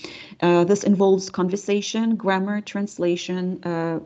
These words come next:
a practical media language, uh, for B A students. And for M A students, it would be the history of Russian, um,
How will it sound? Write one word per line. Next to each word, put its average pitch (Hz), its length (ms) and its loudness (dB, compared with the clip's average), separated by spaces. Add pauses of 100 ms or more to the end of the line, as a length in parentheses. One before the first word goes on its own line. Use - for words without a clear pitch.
a 165 80 -4
practical 185 580 -2
media 170 340 0
language, 160 720 0
uh, 156 260 -2
for 160 200 0
B 151 120 2
A 208 140 2
students. 208 640 0 (340)
And 180 140 2
for 196 160 4
M 190 160 2
A 233 100 2
students, 196 440 -4
it - 40 -12
would 180 160 -4
be 175 140 2
the 170 100 0
history 165 480 -4
of - 180 -8
Russian, 202 640 -2
um, 170 560 -4